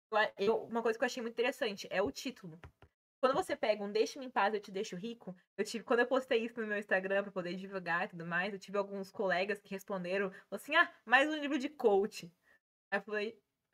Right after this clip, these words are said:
"é, é interessante que você traz uma abordagem que as pessoas podem achar que é uma coisa de coach, é investimento, investimento, educação financeira,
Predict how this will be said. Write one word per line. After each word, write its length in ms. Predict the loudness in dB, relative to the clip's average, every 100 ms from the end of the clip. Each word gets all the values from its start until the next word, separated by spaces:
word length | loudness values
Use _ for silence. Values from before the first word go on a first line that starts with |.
| _ -6
"é, 220 | 0 4
é 40 | 4
interessante 380 | 4 2 2 -2
que 60 |
você 100 | -4
traz 320 | 6 8 8
uma 100 | 6
abordagem 480 | 0 0 2 2 2
que 60 | -2
as 80 | -4
pessoas 240 | -2 -2
podem 340 | 2 2 2 0
achar 340 | 0 2 2
que 120 | 2 -2
é 100 | -2
uma 100 | -4
coisa 180 | -6 -6
de 80 | -10
coach, 600 | -4 2 4 2 -2 -8 -10 -14 -8
é 140 | -4
investimento, 540 | -2 -2 -4 -6 -6 -8 -8
investimento, 680 | -6 -6 -6 -6 -4 -2 -2
educação 380 | 0 -2 -2
financeira, 800 | -6 -6 -6 0 4 4 4 2